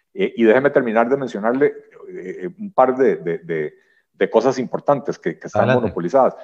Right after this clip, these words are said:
Speaker 1: La electricidad, los combustibles, eh, y, y el negocio bancario, que no está monopolizado, pero la competencia es muy poco efectiva. Y entonces resultan tasas de intermediación, márgenes de intermediación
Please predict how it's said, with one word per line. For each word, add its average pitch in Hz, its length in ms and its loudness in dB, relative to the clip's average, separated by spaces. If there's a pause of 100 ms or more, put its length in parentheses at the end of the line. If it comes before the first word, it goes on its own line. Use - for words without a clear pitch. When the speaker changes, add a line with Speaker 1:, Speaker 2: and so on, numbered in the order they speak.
(160)
Speaker 1:
La 107 140 6
electricidad, 101 760 2 (220)
los 101 200 -2
combustibles, 165 800 -2 (400)
eh, 95 300 0
y, 107 180 2
y 104 300 0
el 98 140 0
negocio 110 340 2
bancario, 139 500 2
que - 80 -6
no 95 120 -2
está 123 180 -4
monopolizado, 123 840 -2
pero 92 200 0
la 80 100 -2
competencia 95 500 -10
es 107 60 -4
muy 107 220 -8
poco - 360 -6
efectiva. 80 540 -10 (400)
Y 101 100 -6
entonces 95 420 -4
resultan 95 500 -6
tasas 98 300 0
de 104 60 -10
intermediación, 92 760 -4
márgenes 107 320 -2
de 90 80 -4
intermediación 82 600 -10